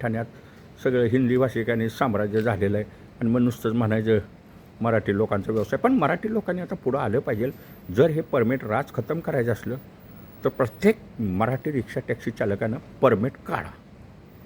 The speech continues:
आणि रिक्षा घ्या. ह्या तीस टक्के गाड्या चालतात, चाळीस टक्के गाड्या काळ्या बाजारात चालतात, त्या स-, थांबल्या पाहिजेत जाग्यावर. आणि हे तीनशे रुपये कसे काय शिप घेतात? आणि जे तीनशे रुपये शिप देऊन गाड्या चालवतात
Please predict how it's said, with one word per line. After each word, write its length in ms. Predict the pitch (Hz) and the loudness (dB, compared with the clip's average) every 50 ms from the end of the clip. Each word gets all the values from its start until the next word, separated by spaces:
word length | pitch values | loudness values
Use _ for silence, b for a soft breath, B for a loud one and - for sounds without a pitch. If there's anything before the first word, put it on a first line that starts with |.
| - - - - - - - - - - - | -20 -20 -20 -20 -20 -20 -20 -20 -14 -4 2
आणि 160 | 185 208 202 | 6 6 6
रिक्षा 460 | 170 147 - - - - - 208 196 | 6 4 0 -2 -8 -4 -2 -2 -2
घ्या. 440 | 208 175 113 82 92 120 139 123 87 - - - - - - - - - - - - - - - | -2 -4 -4 -2 -2 -2 -2 -2 -4 -8 -12 -20 -20 -20 -20 -20 -20 -20 -20 -20 -20 -12 -4 2
ह्या 240 | 127 147 185 - - - - - - | 2 4 4 2 0 -6 -6 -4 -2
तीस 200 | 143 190 - - | -2 -2 -2 -2
टक्के 280 | - - - - - 175 | -4 -4 -2 -2 -4 -2
गाड्या 260 | 170 170 147 131 147 | -2 0 0 0 -2
चालतात, 380 | - - 170 160 143 - 156 156 - - | -2 -2 -2 -2 0 -2 -4 -6 -4 -2
चाळीस 300 | - 135 110 127 143 - | 0 0 0 0 -2 -4
टक्के 260 | - 135 - - 147 | -4 -4 -2 0 0
गाड्या 220 | 147 156 143 113 120 | 2 2 2 2 0
काळ्या 260 | - - 147 127 117 | 0 0 0 0 2
बाजारात 260 | 123 123 117 123 131 131 - | 2 2 2 2 0 0 0
चालतात, 260 | 139 131 - 160 160 | -2 -2 -2 -4 -6
त्या 140 | - - 202 | -4 -4 -6
स-, 200 | - - - - - B B B B B B B B - | -6 -8 -20 -20 -20 B B B B B B B B 0
थांबल्या 360 | - 165 170 139 131 - 330 | 2 4 6 6 6 4 2
पाहिजेत 280 | - 247 214 160 175 180 165 | 0 -2 -4 -2 -4 -2 0
जाग्यावर. 400 | 190 180 151 113 110 107 95 90 82 - - - - - - - - - - - - - - - - - - - - - - - - - - - - - - | 2 2 2 4 2 2 2 0 -2 -6 -12 -20 -20 -20 -20 -20 -20 -20 -20 -20 -20 -20 -20 -20 -20 -20 -20 -20 -20 -20 -20 -20 -20 -20 -20 -20 -14 -6 -2
आणि 160 | - 139 175 | 0 2 4
हे 100 | 156 185 | 4 2
तीनशे 420 | 185 - - 190 185 143 - 196 | 2 2 0 0 0 2 4 4
रुपये 220 | 185 175 151 - 180 | 4 4 2 0 0
कसे 240 | - - - - 190 | 0 -2 -2 -2 -2
काय 140 | - 185 175 | -2 -2 -2
शिप 200 | - - 185 165 | 2 0 0 2
घेतात? 320 | 160 180 170 - - 165 - - - - B B B B B B B | 4 2 2 2 0 -4 -4 -6 -16 -20 B B B B B B B
आणि 160 | 135 139 156 | 4 4 6
जे 140 | 147 170 190 | 6 4 4
तीनशे 360 | 190 - 196 190 143 - 190 | 4 4 2 2 4 4 2
रुपये 200 | 180 175 190 175 | 4 4 0 -2
शिप 260 | - - 220 180 160 | 0 -2 -2 -2 0
देऊन 160 | 165 170 170 | 0 0 2
गाड्या 260 | 165 190 180 165 156 | 2 2 2 2 2
चालवतात 420 | 143 - - 180 151 147 - - | 0 0 0 0 0 0 0 -2